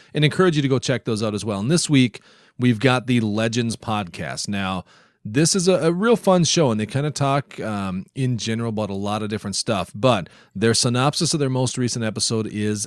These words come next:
as follows. This episode takes Beef, Neil, Wing, and for one final Legends podcast, The Operator, to the world of comics in Justice League, Gods and Monsters.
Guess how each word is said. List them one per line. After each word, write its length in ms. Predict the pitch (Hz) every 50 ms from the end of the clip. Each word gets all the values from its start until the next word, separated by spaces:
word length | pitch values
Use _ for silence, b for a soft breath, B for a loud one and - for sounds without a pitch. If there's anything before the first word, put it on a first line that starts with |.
| -
as 400 | - 92 92 95 98 98 90 -
follows. 600 | - - - 101 95 98 87 78 71 - - - b b b b b b b
This 280 | - 90 123 147 143 -
episode 460 | 151 151 147 151 - - 165 160 131
takes 240 | - 123 113 101 -
Beef, 480 | 107 95 110 120 151 175 160 - -
Neil, 560 | - 123 113 113 127 139 143 156 160 156 135 110
Wing, 460 | 104 120 131 143 156 165 175 175 - - _ -
and 280 | 117 117 123 135 139 117
for 280 | - - 123 113 104
one 380 | 101 98 107 113 127 151 165 151
final 500 | - - - 120 117 135 156 165 170 156
Legends 380 | 143 147 147 147 147 151 131 -
podcast, 840 | - - 151 147 156 143 - - 107 95 95 95 - - - 110 98
The 160 | 107 107 -
Operator, 760 | - 123 151 - - 117 95 92 85 85 82 78 76 82 87 - _ _ _ _ _ _ _ _ _
to 120 | - 135
the 100 | 110 113
world 340 | 110 104 113 131 143 151 143
of 120 | 160 135 -
comics 500 | - - 160 151 135 113 104 98 - -
in 140 | 101 98
Justice 440 | 90 - 117 123 123 - 143 127 -
League, 300 | 135 139 139 139 127 117
Gods 340 | 98 113 110 110 117 110 104
and 140 | 117 110 110
Monsters. 600 | 110 107 104 98 92 - - - 64 50 - -